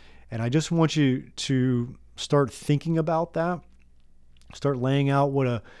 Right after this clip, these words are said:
maybe three or five years, what you would like to do,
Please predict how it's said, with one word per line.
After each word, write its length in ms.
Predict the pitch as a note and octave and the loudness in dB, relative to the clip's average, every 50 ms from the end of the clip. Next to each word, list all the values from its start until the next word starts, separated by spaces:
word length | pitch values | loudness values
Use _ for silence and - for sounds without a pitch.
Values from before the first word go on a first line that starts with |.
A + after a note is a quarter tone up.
| - - - - | -20 -20 -16 -8
maybe 220 | - B2+ A#2+ B2 A2+ | -6 -4 -2 -4 -4
three 280 | - - B2 C3+ C#3 | -6 -4 0 2 4
or 80 | C3+ B2+ | 4 4
five 300 | - - C3+ B2+ B2+ B2 | 2 2 2 2 4 4
years, 260 | B2 C3 C3+ B2+ A2 | 4 4 4 4 2
what 160 | B2 A#2 - | 0 0 0
you 60 | C3 | -2
would 80 | B2 A#2 | -2 0
like 300 | A#2 A#2+ B2+ C3 B2 - | 0 0 0 0 0 -2
to 100 | - A#2+ | -4 -4
do, 440 | A2 G#2+ A2+ A#2+ B2 C3 C#3 D3 | -2 -2 0 0 0 0 0 -2